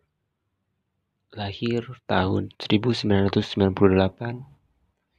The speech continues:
bulan Februari, tanggal sembilan. Saya mau, di sini mau sedikit cerita tentang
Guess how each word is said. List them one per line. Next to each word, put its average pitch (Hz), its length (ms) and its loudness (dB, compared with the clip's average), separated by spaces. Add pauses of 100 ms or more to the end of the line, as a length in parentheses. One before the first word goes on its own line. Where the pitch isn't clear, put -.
(540)
bulan 95 320 -2
Februari, 101 480 0
tanggal 95 240 -16
sembilan. - 460 -14 (3000)
Saya 120 160 -2
mau, 117 240 -6 (400)
di 107 160 -10
sini 120 320 -14
mau 113 240 -14
sedikit - 560 -16
cerita - 400 -18 (1700)
tentang 123 640 -14